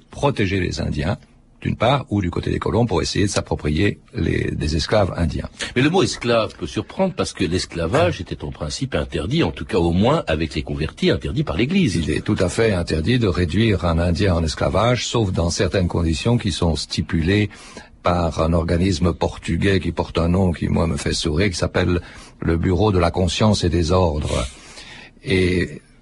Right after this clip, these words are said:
Speaker 1: c'est un des cas, il y en a plusieurs, un des cas où on peut réduire un Indien en esclavage, c'est quand il a été pris,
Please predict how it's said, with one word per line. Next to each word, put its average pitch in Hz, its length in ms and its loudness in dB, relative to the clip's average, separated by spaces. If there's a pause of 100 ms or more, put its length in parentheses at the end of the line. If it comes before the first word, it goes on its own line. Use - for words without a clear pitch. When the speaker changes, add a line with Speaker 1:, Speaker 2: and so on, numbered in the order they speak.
(400)
Speaker 1:
c'est - 320 -2
un 156 160 4
des 110 160 2
cas, 82 280 -2
il 117 80 0
y - 20 2
en 98 40 2
a 101 60 2
plusieurs, 92 400 0
un 143 120 4
des 110 120 2
cas 92 280 0
où 104 140 2
on 95 100 2
peut 123 280 0
réduire 101 440 0
un 95 100 2
Indien 92 260 0
en 90 100 0
esclavage, 98 560 2 (360)
c'est 113 340 0
quand - 480 -2
il 92 160 0
a 90 140 2
été 87 760 0 (360)
pris, 127 380 0